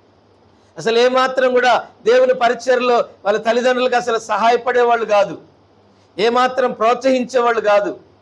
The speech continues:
ఏమాత్రం కూడా అసలు గింత కూడా పట్టించుకునేవాళ్ళు కాదు. నిజంగానే ఆయన ఎత్తబడ్డాడు. వాళ్ళ అమ్మగారిని, పాస్టర్మ గారిని ఏ సేవకులైతే ఉన్నారో వాళ్ళే పోషిస్తున్నారు. దేవుని స్తోత్రం.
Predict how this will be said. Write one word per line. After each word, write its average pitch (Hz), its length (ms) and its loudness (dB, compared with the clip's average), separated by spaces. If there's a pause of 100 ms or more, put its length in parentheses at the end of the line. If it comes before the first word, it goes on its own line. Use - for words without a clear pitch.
(460)
ఏమాత్రం 254 680 0
కూడా 220 460 2 (320)
అసలు 226 260 -2
గింత 262 540 -4
కూడా 285 200 2
పట్టించుకునేవాళ్ళు 220 800 -2
కాదు. 131 220 -2 (680)
నిజంగానే 214 760 -2 (260)
ఆయన 196 260 0
ఎత్తబడ్డాడు. 202 880 0 (680)
వాళ్ళ 208 320 2
అమ్మగారిని, 247 560 2
పాస్టర్మ 254 520 -2
గారిని 214 500 0 (320)
ఏ 254 380 2
సేవకులైతే 247 680 -2
ఉన్నారో 202 440 0 (140)
వాళ్ళే 202 300 0
పోషిస్తున్నారు. 170 720 -6
దేవుని 170 300 -4
స్తోత్రం. 127 400 -8